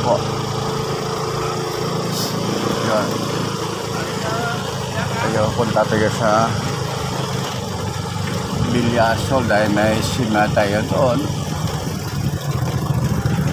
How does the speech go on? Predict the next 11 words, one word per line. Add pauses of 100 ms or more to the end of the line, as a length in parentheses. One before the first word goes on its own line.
(180)
Kaya
ang
dami
tayo (160)
doon,
doon. (960)
sa (100)
Villas
also (160)
before
that.